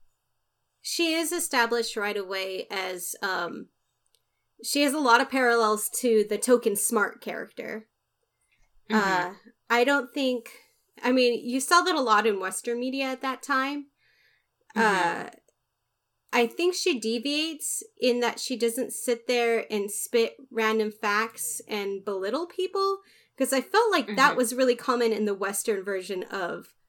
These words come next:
Speaker 1: the smart character, you know, quote unquote.
Speaker 2: Yeah, when it, when it comes to the Western smart character, it's gone an evolution where the nerds were smart, but completely socially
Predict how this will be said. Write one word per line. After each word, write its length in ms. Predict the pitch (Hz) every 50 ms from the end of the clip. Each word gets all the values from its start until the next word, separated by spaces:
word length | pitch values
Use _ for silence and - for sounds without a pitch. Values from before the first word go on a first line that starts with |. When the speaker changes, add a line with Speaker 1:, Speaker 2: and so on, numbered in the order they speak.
| _ _ _ _ -
Speaker 1:
the 280 | 196 185 180 233 214 208
smart 440 | - - - 226 214 185 - -
character, 560 | - 214 - - - - - - - - - - _ _
you 120 | - 226 220
know, 320 | 214 190 185 - 208 208 _ _ _ _ _ _ _ _ _ _ _ _ - -
quote 140 | 233 214 190
unquote. 320 | 185 196 196 208 185 202
Speaker 2:
Yeah, 380 | 208 190 180 170 151 147 - -
when 200 | 214 262 262 277
it, 180 | 262 - - - -
when 160 | - 269 277
it 100 | 285 277
comes 200 | - 392 415 - -
to 60 | 466
the 80 | 349 294
Western 540 | 196 160 175 175 190 - - - 208 190 175
smart 360 | 175 - - 180 165 - -
character, 260 | - 185 170 - - -
it's 200 | - 185 185 -
gone 220 | - 190 196 220
an 100 | 220 202
evolution 760 | 127 165 185 185 160 151 156 156 160 - - 180 143 131 147 - - - - _ _
where 440 | - 180 165 160 151 151 143 151 - - _ _ _ _ _ _ _ _ _ _ _ -
the 140 | 165 156 190
nerds 460 | 185 185 180 180 180 185 196 196 214
were 120 | 185 170 165
smart, 760 | - - - - 170 160 151 147 151 165 - - - - _ _ -
but 240 | 160 147 143 - -
completely 1000 | - 165 156 - - - - 170 165 156 147 - - 165 156 147 143 139 - -
socially 1120 | - - - - - 165 147 147 147 - - 160 147 139 135 131 131 135 135 - - _